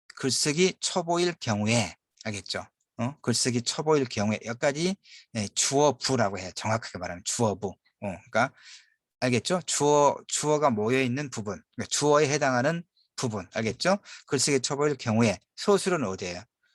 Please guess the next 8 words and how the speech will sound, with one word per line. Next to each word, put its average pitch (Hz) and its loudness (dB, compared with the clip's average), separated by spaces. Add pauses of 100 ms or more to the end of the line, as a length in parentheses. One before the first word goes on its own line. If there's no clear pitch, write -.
(960)
짧게 170 0
쓰면 165 -4
좋아요. 90 -2 (360)
알겠죠? 92 -6 (100)
짧게 143 -2
쓰라 135 2
이런 101 -2
얘기입니다. 90 -12